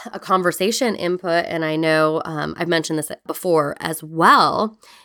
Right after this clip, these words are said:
is moving positions on the sidelines. All of my kids play multiple sports. And what I've realized is my enjoyment of watching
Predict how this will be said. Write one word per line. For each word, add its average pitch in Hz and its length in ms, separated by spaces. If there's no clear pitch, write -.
is 196 420
moving 233 340
positions 170 920
on 165 120
the 156 80
sidelines. 156 760
All 180 240
of 196 100
my 156 160
kids 160 340
play - 560
multiple 185 540
sports. - 800
And 185 240
what 180 120
I've 170 120
realized 165 680
is 160 340
my 175 280
enjoyment 185 920
of 156 560
watching 160 800